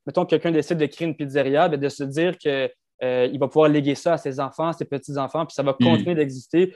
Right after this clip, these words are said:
Speaker 1: qu'il aurait fait une marque, tu sais, ça, c'est quelque chose de, de, de vraiment bien. Je vais faire un lien aussi avec l'innovation. Ben,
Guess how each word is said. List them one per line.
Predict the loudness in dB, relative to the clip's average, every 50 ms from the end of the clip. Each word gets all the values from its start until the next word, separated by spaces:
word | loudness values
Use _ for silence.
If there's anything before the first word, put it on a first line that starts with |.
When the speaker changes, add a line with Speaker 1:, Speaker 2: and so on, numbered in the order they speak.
| -8 _ _
Speaker 1:
qu'il | 0 2 2
aurait | 4 2 0
fait | -2 -2 -2
une | -2 0 2
marque, | 2 4 4 4 2 0 -6
tu | -12
sais, | -10
ça, | -8 -8 -6
c'est | -6 -6
quelque | -6 -6 -6 -4
chose | -4 -4 -4
de, | -4 -6 -6 -6 _ _ _ _ _ _ _ -4
de, | -2 -2 -2
de | -2 -2 -4
vraiment | -4 -4 -6 -6 -4 -4 -4
bien. | -2 -2 -4 -4 -6
Je | -8 _ _ _
vais | -2 2
faire | 2 4
un | 4 4
lien | 4 2 2 2
aussi | 0 2 2 2
avec | 2 2 0 0
l'innovation. | -2 0 0 2 2 0 0 -2 -2 -2 -2 -2 -2
Ben, | -2 -4 -4